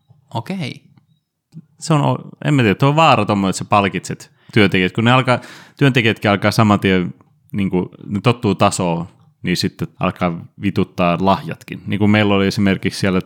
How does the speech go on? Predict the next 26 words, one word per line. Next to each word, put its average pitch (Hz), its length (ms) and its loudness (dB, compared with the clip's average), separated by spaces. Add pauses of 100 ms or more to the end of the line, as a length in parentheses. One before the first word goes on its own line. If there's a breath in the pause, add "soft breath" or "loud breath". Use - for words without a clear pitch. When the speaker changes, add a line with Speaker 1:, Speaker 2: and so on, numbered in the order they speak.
(120)
Speaker 2:
varastossa, 95 540 -2
kaikki 101 260 -2
sai 90 340 -2 (420 soft breath)
suihkukassin - 880 -2 (320)
ja 90 80 -4
ka-, 202 140 2
Speaker 1:
Upea 131 240 4
Speaker 2:
kaksi 123 260 4
Speaker 1:
lahja. 127 240 2
Speaker 2:
pirkkasampoota. 95 920 -4
Nyt 98 160 -4
joku 101 180 0
voi 92 260 0
keksiä, 98 360 0
mistä 98 380 -2
firmasta 113 340 2
puhutaan. 104 400 0
<laughs> - 1300 -2
Niin 147 140 6
tota, 143 240 2 (580 loud breath)
ö, 110 380 4 (680)
sen 135 200 4
jälkeen 117 420 4
näin, 113 220 4
kun 101 160 -2
niitä 104 320 2